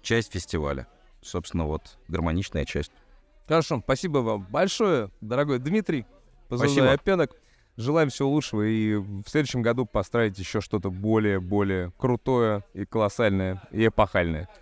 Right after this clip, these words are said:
Speaker 1: Спасибо, быть добру.
Speaker 2: На ярмарке практически каждый день продает свои ювелирные изделия, которые он привез из Москвы. Мы ему привезли из Москвы, потому что он понял, к чему дело клонится.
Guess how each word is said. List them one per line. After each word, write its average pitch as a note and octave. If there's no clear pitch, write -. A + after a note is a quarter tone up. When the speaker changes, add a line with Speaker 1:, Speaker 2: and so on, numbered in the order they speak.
Speaker 1:
Спасибо, A#2
быть F#2
добру. G2
Speaker 2:
На B2+
ярмарке C3
практически -
каждый G#2+
день A2
продает A2
свои G#2+
ювелирные G#2+
изделия, C3
которые G2
он F2+
привез G2
из F#2
Москвы. G#2
Мы E3
ему A#2
привезли F2+
из F2
Москвы, G#2+
потому A2
что -
он A2
понял, G#2
к -
чему F#2
дело B2+
клонится. F2+